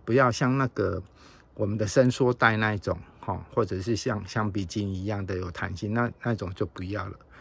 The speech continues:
那种可能就没办法制作。那你要就是要这种绳子，嘿，对。那我是，这个是四十五块而已，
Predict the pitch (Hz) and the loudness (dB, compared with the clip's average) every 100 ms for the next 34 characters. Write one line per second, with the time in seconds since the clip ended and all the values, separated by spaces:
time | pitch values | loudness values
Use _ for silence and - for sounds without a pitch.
0 | - - - 127 113 80 - 90 92 101 | -20 -20 -2 0 0 -2 -4 -4 -2 -2
1 | 92 107 90 82 90 80 107 90 - 127 | -2 -4 -6 -8 -12 -6 -6 -6 -6 2
2 | 131 107 110 107 113 113 104 110 101 101 | 2 2 0 -2 -2 -2 0 0 0 -8
3 | - - - - _ - 104 101 87 - | -20 -20 -20 -20 _ -2 0 -2 -4 -10
4 | - _ _ _ _ - _ _ - - | -18 _ _ _ _ -20 _ _ -20 -20
5 | - - 95 95 - 80 - - - 87 | -12 -6 -6 -6 -8 -12 -14 -20 -10 -10
6 | - - - - - - _ - - - | -10 -16 -20 -16 -16 -18 _ -20 -20 -20
7 | - - - - - _ _ _ - - | -20 -20 -20 -20 -20 _ _ _ -20 -20
8 | - - _ - _ _ - - - _ | -20 -20 _ -20 _ _ -20 -20 -20 _
9 | _ - - - 127 107 95 98 - - | _ -20 -12 -2 0 0 -4 -6 -4 2
10 | 131 123 110 98 - 107 104 - - - | 4 6 4 2 0 -4 -6 -12 -18 -20
11 | - 147 113 120 101 95 - - - - | -6 -2 2 2 0 -2 -14 -20 -20 -20
12 | - _ _ _ _ _ _ _ - 151 | -20 _ _ _ _ _ _ _ -2 0
13 | 123 101 92 110 92 95 101 85 | 2 0 2 2 2 -2 -2 -4